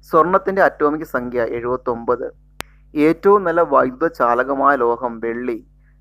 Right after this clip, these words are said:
little silver എന്നറിയപ്പെടുന്നത് platinum. ഹരിതകത്തിൽ അടങ്ങിയിരിക്കുന്ന ലോഹം magnesium.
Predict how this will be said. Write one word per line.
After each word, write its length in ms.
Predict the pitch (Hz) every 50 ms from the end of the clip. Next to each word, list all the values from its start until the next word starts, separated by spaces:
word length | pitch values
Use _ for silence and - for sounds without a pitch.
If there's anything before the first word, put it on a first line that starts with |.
| _ - 151
little 300 | 156 165 - - 214 208 196 -
silver 280 | - 156 151 156 165 160
എന്നറിയപ്പെടുന്നത് 640 | 135 127 123 120 120 120 120 - 127 123 123 120 120 113 - -
platinum. 520 | - 131 120 - - - 131 123 117 - - _ _ _ _ _ _ _ _ _ _ _ - -
ഹരിതകത്തിൽ 520 | 160 151 160 160 190 202 214 208 214 208 190
അടങ്ങിയിരിക്കുന്ന 440 | 165 156 151 156 151 151 156 156 139 127
ലോഹം 280 | 123 123 123 131 127 120 117
magnesium. 580 | 117 113 _ - 127 123 120 - - 127 120